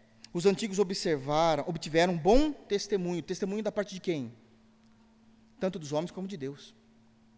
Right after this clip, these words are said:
Foi pela fé. Não foi pelas obras. Foi pela fé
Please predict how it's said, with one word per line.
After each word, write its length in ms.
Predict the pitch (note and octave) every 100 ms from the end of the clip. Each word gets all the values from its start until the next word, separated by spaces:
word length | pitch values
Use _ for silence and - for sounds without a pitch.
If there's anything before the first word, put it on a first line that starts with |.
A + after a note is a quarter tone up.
| _ _ -
Foi 120 | -
pela 180 | D#3+ E3+
fé. 260 | - B2 C3 - _ _ _ _ _ _ _ _ _ _ -
Não 100 | G#3
foi 100 | C4+
pelas 220 | D#3+ A#2+
obras. 340 | G#2+ - - - _ _ _ _ _ _ - - - _ _ _ _ _ _ _ _ _ _ _ _ _ _ _ _ _ _ _ _ _ _ _ _
Foi 100 | D3+
pela 220 | C#3+ F3+
fé 280 | F#3 A#2 A#2